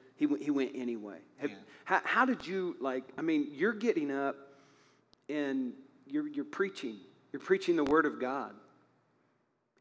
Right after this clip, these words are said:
Speaker 1: and you feel awful. How did you push through that?
Speaker 2: To be honest, uh, I've dealt with depression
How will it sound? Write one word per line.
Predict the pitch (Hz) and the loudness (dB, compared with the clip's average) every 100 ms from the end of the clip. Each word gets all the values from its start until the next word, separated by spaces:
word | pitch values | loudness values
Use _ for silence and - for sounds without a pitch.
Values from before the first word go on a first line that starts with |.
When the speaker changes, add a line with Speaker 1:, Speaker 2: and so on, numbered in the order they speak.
| _ - | _ -6
Speaker 1:
and | 131 | -4
you | 131 | -4
feel | 127 - 151 139 127 - - - | -4 2 2 2 -2 -10 -20 -4
awful. | 127 - 87 90 - _ _ _ _ _ - | -2 -2 -6 -14 -20 _ _ _ _ _ -12
How | - 135 | -8 -6
did | 160 143 | -8 -10
you | 135 - _ | -14 -16 _
push | - 131 - | -10 -10 -8
through | 120 120 | -8 -6
that? | 95 - _ _ _ _ _ _ _ _ _ _ _ _ _ _ _ _ _ _ _ _ _ _ _ - | -8 -16 _ _ _ _ _ _ _ _ _ _ _ _ _ _ _ _ _ _ _ _ _ _ _ -16
Speaker 2:
To | |
be | 127 143 | -6 -2
honest, | 139 147 156 - - - | -2 -2 -2 -6 -8 -8
uh, | 127 123 117 120 131 - - _ - _ _ _ _ _ _ _ _ _ _ _ - _ | -4 -4 -6 -10 -20 -20 -20 _ -20 _ _ _ _ _ _ _ _ _ _ _ -20 _
I've | 113 127 110 | -12 -12 -12
dealt | 135 131 | -8 -6
with | 131 123 - | -6 -12 -16
depression | 107 - 120 - 123 | -20 -12 -10 -10 -12